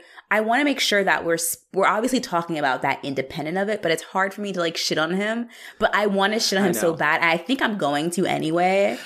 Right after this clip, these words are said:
Speaker 1: And
Speaker 2: Okay,
Speaker 1: just, like,
Speaker 2: this is
Speaker 1: it's
Speaker 2: a safe
Speaker 1: independent
Speaker 2: space.
Speaker 1: of what happens. 'Cause, like, he's
Speaker 2: Yes.
Speaker 1: so fucking <laughs> annoying.
Speaker 2: Because, okay, 'cause that's the thing. We are going in sequential order. So in, in Degrassi World,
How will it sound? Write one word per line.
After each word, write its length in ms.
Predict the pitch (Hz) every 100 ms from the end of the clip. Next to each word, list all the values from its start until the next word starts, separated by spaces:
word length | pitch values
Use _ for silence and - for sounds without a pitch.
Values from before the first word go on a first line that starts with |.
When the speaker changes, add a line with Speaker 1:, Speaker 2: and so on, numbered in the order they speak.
| - -
Speaker 1:
And 80 | 165
Speaker 2:
Okay, 60 |
Speaker 1:
just, 140 | 143 170
like, 300 | 170 160 -
Speaker 2:
this 160 | 135 147
is 140 | 202
Speaker 1:
it's 0 |
Speaker 2:
a 140 | 226 226
safe 260 | 151 151
Speaker 1:
independent 440 | 294 220 208 202 -
Speaker 2:
space. 100 | 165
Speaker 1:
of 80 | -
what 120 | 139
happens. 560 | - - - 69 67 -
'Cause, 160 | 202
like, 180 | 202 190
he's 320 | - 269 - - -
Speaker 2:
Yes. 180 | - -
Speaker 1:
so 320 | 220 - 180
fucking 300 | - - 220
<laughs> 0 |
annoying. 580 | 160 208 277 269 - - - - _ 359 - - - - _
Speaker 2:
Because, 420 | 147 156 139 135 -
okay, 280 | 143 117 -
'cause 180 | 151 139
that's 180 | 139
the 60 | -
thing. 380 | 139 101 98 123
We 140 | 131
are 260 | - 123 131
going 400 | 143 151 160 160
in 220 | - 131
sequential 580 | 131 143 - 123 - 180
order. 300 | - 120 117
So 460 | 123 131 120 120 - _ -
in, 580 | 135 143 156 165 175 185 _ _ _ _ _ _ -
in 300 | 143 143 156
Degrassi 460 | 160 151 139 139 143
World, 320 | 135 127 123